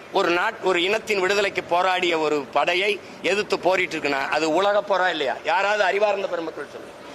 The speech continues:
உலக போரா இல்லையா? இனிமேல் உலக போர் வந்தா நாலாவது உலக போர், மூன்றாவது உலக போரை செய்த ஒப்பற்ற பெரும் வீரன் பிரபாகரனின் மகன் நான். என்னை போய் சமரசம் செய்யி, இவன்ட்ட போய் நில்லு. சரியா? சரியா? நான் கூட்டணி வைக்கல,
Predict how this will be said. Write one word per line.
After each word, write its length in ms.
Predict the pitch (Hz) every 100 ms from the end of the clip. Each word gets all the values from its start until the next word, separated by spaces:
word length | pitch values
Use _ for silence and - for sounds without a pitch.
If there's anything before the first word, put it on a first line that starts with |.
| - -
உலக 240 | 185 214
போரா 280 | 214 196 196 190
இல்லையா? 200 | 160 127 - - - - 196
இனிமேல் 440 | 247 277 277 294 254
உலக 180 | 247 262
போர் 220 | - 214 202
வந்தா 160 | 196 175
நாலாவது 420 | 185 220 254 226 208
உலக 240 | 185 165 -
போர், 120 | 123 - - -
மூன்றாவது 600 | 151 208 233 220 208 196 185
உலக 240 | 196 208
போரை 280 | 208 185 185
செய்த 260 | 170 180 160 147 117 - - -
ஒப்பற்ற 540 | 151 156 180 180 208 190
பெரும் 320 | 165 175 196
வீரன் 260 | 170 160 156 147
பிரபாகரனின் 720 | 156 190 190 180 165 151 147
மகன் 220 | 147 147
நான். 160 | 127 101 - - -
என்னை 200 | 160 175
போய் 240 | 170 190 -
சமரசம் 400 | 175 185 165 160
செய்யி, 220 | 151 151 139 - - -
இவன்ட்ட 260 | 202 202 190
போய் 180 | 170 156
நில்லு. 300 | 143 143 143 117 - - -
சரியா? 280 | 190 208 220 - - -
சரியா? 220 | 180 180 - -
நான் 160 | 170 180
கூட்டணி 280 | 214 214 202
வைக்கல, 220 | 175 175